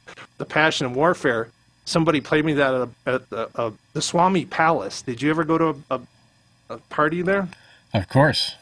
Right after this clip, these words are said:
Speaker 1: At a
Speaker 2: With
Speaker 1: house.
Speaker 2: Dressel and Tim, and Tim Reisig and
Speaker 1: <laughs> Yes.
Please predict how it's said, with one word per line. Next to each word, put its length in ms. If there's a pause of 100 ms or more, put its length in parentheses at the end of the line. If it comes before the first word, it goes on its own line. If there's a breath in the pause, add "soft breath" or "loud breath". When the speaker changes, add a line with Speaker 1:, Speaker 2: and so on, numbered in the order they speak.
Speaker 1:
At 140
a 40
Speaker 2:
With 380
Speaker 1:
house. 220
Speaker 2:
Dressel 380
and 120
Tim, 240
and 280
Tim 120
Reisig 460
and 420
Speaker 1:
<laughs> 340
Yes. 540